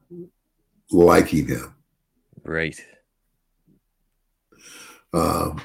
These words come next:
Speaker 1: I did not like him. And, and th-, that's, I mean, there's, there's, you know, what other, I mean, he, I did, did I know him personally enough? No, I don't think anybody got to know him personally enough because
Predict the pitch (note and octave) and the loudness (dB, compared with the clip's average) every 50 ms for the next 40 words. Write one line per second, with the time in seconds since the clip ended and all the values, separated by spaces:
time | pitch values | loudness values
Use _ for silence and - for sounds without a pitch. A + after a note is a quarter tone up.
0 | - - - A#2+ - F2 E2+ D2+ D2 G2+ G#2+ G#2 F#2+ E2 C#2 - - - - - | -18 -18 -12 -4 0 0 2 4 6 6 6 6 4 0 -2 -4 -6 -10 -14 -18
1 | - _ _ _ _ _ _ _ - D#3+ - - - - - D2+ C#2 - - - | -20 _ _ _ _ _ _ _ -18 -18 -18 -16 -10 -6 -4 -2 -2 -4 -4 -6
2 | - - - - - _ _ _ _ _ _ _ _ _ _ _ _ - - - | -8 -8 -8 -10 -16 _ _ _ _ _ _ _ _ _ _ _ _ -20 -20 -20
3 | - - - - - _ _ - G2 F2 E2+ D#2+ E2 E2+ E2+ E2 E2 - E2 F2 | -20 -20 -20 -20 -20 _ _ -6 -4 -2 0 0 0 -2 -2 -4 -6 -4 -2 -2
4 | - D#2+ E2 E2 D#2+ D#2+ D#2+ D#2+ D#2 - - F2 E2+ E2+ F2+ F#2 - - - - | -2 -2 -2 -2 -2 -4 -4 -4 0 2 2 4 4 6 4 4 4 2 0 -2
5 | - - G2 F2+ F2 F2 E2+ E2+ E2+ F#2 F#2+ F#2 F#2 E2 D2+ - G2 F#2 F2 E2 | -2 0 0 2 2 2 2 4 6 6 6 6 4 2 0 2 4 4 4 2
6 | D#2+ D2+ - - - - G2 F#2+ F2 E2+ E2 E2 - - E2+ F2 G2 A2 A2 G#2+ | -2 -8 -10 -10 -8 -6 -4 -2 -2 0 0 0 0 0 0 2 4 6 8 8
7 | G#2 G2+ F#2 F2 F2 F2 F2+ F2+ F2+ G#2 A2+ A2+ A#2 - - - - - - - | 8 8 6 4 2 2 0 2 4 4 4 4 2 -2 -12 -18 -18 -16 -14 -14
8 | - - - - - - - D#3 - - - - - - - - - G#2 E2+ G#2+ | -10 -4 0 2 4 4 4 4 2 -2 -8 -14 -18 -20 -14 -8 -4 4 8 8
9 | A2 G#2 G2 F#2 F#2 F2+ F#2 G2 G2+ G#2+ G#2 G#2 A2 G#2 F#2+ F#2 - - - - | 10 10 8 6 4 4 6 6 6 6 6 6 6 4 4 0 -4 -6 0 2
10 | A2 G#2+ A2 - - G#2+ G2+ G2+ G2 G2 G2+ G#2 G2+ - - - C#3 C3+ G2+ E2+ | 4 4 4 4 2 2 4 4 4 4 4 2 0 0 0 0 2 2 2 2
11 | F2 G2+ A#2+ C3+ B2 - G2+ F2 - A#2 C3+ D#3+ D#3+ - - F2 E2+ E2 - F2 | 2 2 2 2 2 0 0 0 2 4 6 6 6 6 6 4 2 2 2 2
12 | F2+ F2 - - F2 E2 E2+ E2 D#2+ - - - - A#2 A#2+ - - E2+ E2+ D#2 | 2 2 2 0 0 0 0 -2 -2 -4 -4 -2 -2 -2 -2 -2 -4 -4 -4 -2
13 | D#2 D#2+ F2 - - - - - - G2+ - - | -2 -2 -2 -2 -4 -6 -8 -6 -6 -6 -6 -8